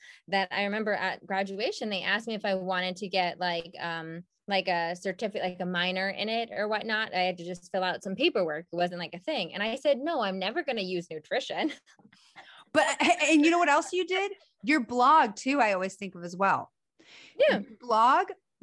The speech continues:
Speaker 2: l-, let's think about this, okay? Your acting, your nutrition, the blog, and the meditation, which came a little bit later. But all of these,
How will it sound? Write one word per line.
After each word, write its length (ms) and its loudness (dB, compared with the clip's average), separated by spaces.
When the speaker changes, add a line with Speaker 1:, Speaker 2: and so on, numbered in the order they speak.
Speaker 2:
l-, 100 -4
let's 220 0
think 160 2
about 220 0
this, 260 -10
okay? 380 -4
Your 200 -2
acting, 640 0
your 240 4
nutrition, 800 -2
the 120 -6
blog, 540 2
and 160 -2
the 40 -4
meditation, 800 -2
which 180 -10
came 180 -2
a 40 -2
little 220 0
bit 160 -2
later. 440 -4
But 240 0
all 340 2
of 140 -2
these, 480 -8